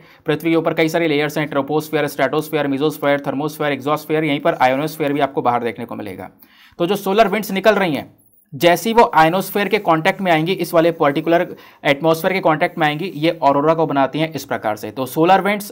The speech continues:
आयनोस्फीयर में आते ही इस प्रकार से ऑरोरा को बनाता है। लेकिन ये जो ऑरोरा है,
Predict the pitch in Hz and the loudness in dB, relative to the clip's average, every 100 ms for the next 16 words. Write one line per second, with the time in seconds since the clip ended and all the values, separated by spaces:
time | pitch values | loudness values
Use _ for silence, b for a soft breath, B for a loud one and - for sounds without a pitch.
0 | - 131 143 160 175 165 170 127 127 160 | 2 2 4 0 0 0 0 2 2 2
1 | 185 202 160 147 135 135 185 - 131 123 | -2 -4 -6 0 0 0 -2 0 0 2
2 | 135 180 135 110 107 107 - - _ _ | 0 0 -2 -4 -6 -10 -10 -18 _ _
3 | _ _ _ _ 185 185 214 b b b | _ _ _ _ -2 2 0 b b b
4 | b b _ 147 220 247 - 160 180 220 | b b _ 2 4 4 6 6 6 4
5 | 143 233 | 4 -4